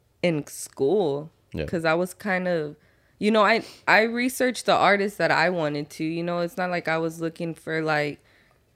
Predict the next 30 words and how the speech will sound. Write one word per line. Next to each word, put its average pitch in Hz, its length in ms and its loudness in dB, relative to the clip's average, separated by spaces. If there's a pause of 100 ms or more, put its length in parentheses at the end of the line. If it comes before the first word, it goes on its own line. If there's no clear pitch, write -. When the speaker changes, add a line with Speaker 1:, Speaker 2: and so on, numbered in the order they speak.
(180)
Speaker 1:
Rauschenberg, 160 1120 0
which 165 180 -2
I 170 120 0
fucking 160 540 -6
Speaker 2:
<clears throat> - 20 -20
Speaker 1:
just 147 220 -4
bought 165 180 -2
a 185 40 -2
Rauschenberg 190 720 -4
fucking 170 500 -6
book 175 420 -2
and, 156 280 -6 (840)
uh, 147 600 -2 (1000)
because 139 300 -6
I 151 100 0
saw 156 220 -2
his 170 160 -4
stuff 175 300 -6
at, 165 360 0 (220)
I 147 60 -10
think 175 220 -8
I 185 60 -2
was 185 140 -4
at 175 160 -6
the 156 80 -6
moma, 135 640 -6
and 131 120 -10
I - 20 -10
was - 140 -12
like, - 100 -16